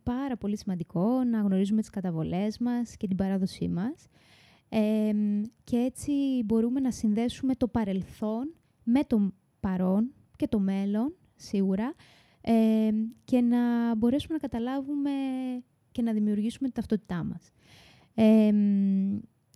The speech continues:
αυτό συμβαίνει κατ' επέκταση στους παραδοσιακούς χορούς, ε, που μπορούμε έτσι να κατανοήσουμε το σκοπό και, ε, να δημιουργήσουμε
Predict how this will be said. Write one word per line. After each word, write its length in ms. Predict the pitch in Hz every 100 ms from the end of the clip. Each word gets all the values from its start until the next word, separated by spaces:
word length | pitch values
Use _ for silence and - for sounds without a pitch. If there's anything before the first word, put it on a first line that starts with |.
| -
αυτό 240 | 226 269
συμβαίνει 640 | - 262 247 247 254 262
κατ' 160 | 240 214
επέκταση 320 | 196 233 -
στους 100 | -
παραδοσιακούς 560 | 220 196 196 202 202 220
χορούς, 640 | - 175 175 185 240 359 - _ _ _ _
ε, 680 | - 226 220 220 214 220 214 220 -
που 240 | 240 233
μπορούμε 400 | 214 247 262 285 294 285 277 269 262 _ -
έτσι 320 | 247 247 -
να 60 | 262
κατανοήσουμε 680 | 226 214 202 220 233 262
το 80 | 262
σκοπό 640 | 220 196 - 190 196 233 262
και, 580 | - 226 220 214 208 208 208 202 196 - - _
ε, 240 | 214 208
να 100 | 214
δημιουργήσουμε 920 | 208 208 214 208 214 233 - 240 233